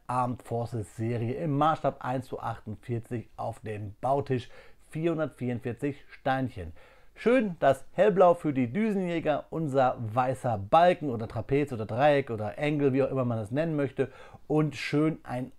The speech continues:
Hintergrundbild, das die Geschwindigkeit dieses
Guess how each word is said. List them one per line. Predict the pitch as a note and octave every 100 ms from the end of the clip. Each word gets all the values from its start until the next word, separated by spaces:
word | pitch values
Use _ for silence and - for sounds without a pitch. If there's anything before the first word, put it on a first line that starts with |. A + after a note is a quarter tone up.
| -
Hintergrundbild, | - E3+ E3 D#3 C3 B2+ C#3+ C#3+ A#2 C3 C3+ - - -
das | C3+ D#3 -
die | C#3 E3+
Geschwindigkeit | F#3 D3+ D3+ E3+ E3+ - C#3+ C3+ G#2+
dieses | B2+ D#3 E3 A2 C3 C#3